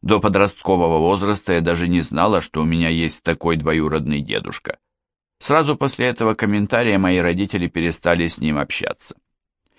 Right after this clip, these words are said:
Все, кто познакомился с Джоном раньше, чем со мной, говорят:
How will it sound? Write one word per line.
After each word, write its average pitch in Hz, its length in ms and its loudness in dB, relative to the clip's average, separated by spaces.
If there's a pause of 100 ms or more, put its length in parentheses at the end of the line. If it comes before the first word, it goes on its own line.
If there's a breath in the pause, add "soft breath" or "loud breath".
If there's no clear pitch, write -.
(340 loud breath)
Все, 147 340 0
кто 117 300 2
познакомился 98 920 0
с 85 40 -4
Джоном 85 560 2
раньше, 139 420 0
чем 123 220 -2
со 113 160 -2
мной, 107 240 2
говорят: 62 520 0